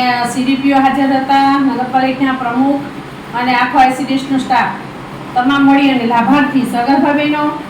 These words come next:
ધાત્રી માતાઓ, બાળકો ને વાલીઓ બધાને ભેગા મળી વાનગીની કિશોરીઓએ, સગર્ભાએ બધાએ ભાગ લીધેલો છે.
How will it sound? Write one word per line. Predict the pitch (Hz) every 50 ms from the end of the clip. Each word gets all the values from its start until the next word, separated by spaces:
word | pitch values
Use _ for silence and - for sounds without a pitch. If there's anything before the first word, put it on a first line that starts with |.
| - - -
ધાત્રી | 214 220 226 277 262 269
માતાઓ, | 269 285 285 277 285 285 285 285 294 285 285
બાળકો | 285 262 240 240 294 285 269 277 285 285 285 285 285 294 294 - - 226
ને | 226
વાલીઓ | 226 247 262 269 277 254 214 190 190 190 - - - - - - - -
બધાને | 226 247 247 269 285 294 294 285
ભેગા | 277 302 269 277 285
મળી | 285 277 277 285 285 262
વાનગીની | 254 254 254 269 269 262 285 285 285 285 285 277
કિશોરીઓએ, | 269 277 269 262 294 269 262 254 269 269 269 269 277 269 269 269
સગર્ભાએ | 262 262 247 240 254 254 262 262 277 277 277 277 277 269 262
બધાએ | 262 262 226 269 262 269 262 269 262 262
ભાગ | 233 202 226 226 233 233 247
લીધેલો | 247 240 262 262 269 269 277 277
છે. | 277 294 285 285 285 285 - - -